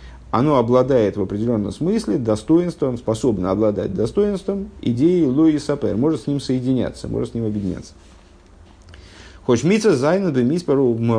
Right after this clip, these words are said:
у, у веакбола, несмотря на то, что заповеди, скажем, так я понимаю, а, находят, м, они исчислимы, обладают числом и обладают определёнными ограничениями, рамками, законами.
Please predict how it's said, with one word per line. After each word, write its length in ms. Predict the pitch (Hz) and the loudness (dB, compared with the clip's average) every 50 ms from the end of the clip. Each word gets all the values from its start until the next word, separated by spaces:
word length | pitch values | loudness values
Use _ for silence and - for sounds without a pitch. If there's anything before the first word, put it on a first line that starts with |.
| 107 - - | 0 -2 0
у, 400 | - 156 170 160 143 131 113 - - - | 0 2 4 4 2 2 0 -2 -4 -2
у 240 | - 120 151 165 | 0 2 2 2
веакбола, 760 | 143 135 135 127 120 120 110 113 104 98 101 110 107 101 104 117 | 2 2 0 0 0 0 -2 -2 -4 -2 0 2 2 4 2 2
несмотря 640 | 131 147 135 123 - 117 110 107 - 139 143 139 | 0 -2 -4 -4 -4 -4 -4 -2 -2 -2 -2 -2
на 120 | 123 110 110 | -2 -2 -2
то, 140 | - 147 143 | -2 -2 -2
что 180 | - - 110 | -2 -2 -4
заповеди, 600 | 107 113 123 110 90 - 87 - 90 - - - - - - - - - | -2 0 0 -2 -2 -2 -4 -4 -4 -6 -8 -12 -14 -18 -20 -20 -20 -18
скажем, 360 | - - - - - - - - - - - - - | -10 -10 -8 -8 -8 -12 -14 -16 -18 -20 -20 -20 -20
так 80 | - - - | -20 -18 -18
я 80 | - - - | -16 -16 -16
понимаю, 300 | - - 92 85 - - - - - - - - - - | -12 -12 -10 -10 -10 -12 -16 -20 -20 -20 -20 -20 -20 -8
а, 500 | - 92 104 110 107 107 107 104 104 107 | -4 -2 2 2 2 2 2 2 2 0
находят, 680 | 110 113 117 117 113 - 160 160 160 147 131 - - - | 0 0 0 -2 0 2 2 4 4 2 0 -2 -2 -2
м, 240 | 107 113 120 117 | 0 0 2 2
они 280 | 98 117 131 151 160 - - | 2 2 0 0 -2 -2 -2
исчислимы, 880 | - 127 - - - - 127 - - 156 147 127 104 92 82 80 - - | -4 -4 -4 -4 -4 -4 -4 -2 -2 0 0 0 0 0 -2 -6 -6 -6
обладают 560 | - 110 110 101 113 131 143 131 117 107 107 | -4 -2 0 0 0 2 2 0 0 0 -2
числом 540 | - - 120 117 - 139 139 123 92 85 - - - - - - - _ - | -4 -4 -6 -4 -2 0 0 0 0 -2 -6 -10 -18 -20 -20 -20 -10 _ -2
и 40 | 107 | 0
обладают 520 | 104 101 104 104 110 120 120 104 - - | 0 2 2 2 4 4 2 2 2 0
определёнными 580 | 90 - 90 92 101 107 113 120 110 95 92 90 | -4 -4 -2 -2 0 0 0 0 0 0 0 -2
ограничениями, 800 | 90 95 92 90 95 - - - 143 175 175 165 139 104 85 87 | -2 -2 -2 -4 -4 -4 -4 -2 -2 0 0 -2 -2 -4 -4 -2
рамками, 460 | 95 120 151 165 156 156 131 110 95 | -2 -2 -2 -2 -4 -4 -4 -4 -4
законами. 580 | 98 95 92 - 180 190 190 180 165 143 143 | -4 -6 -4 -2 -2 0 0 0 -2 -4 -6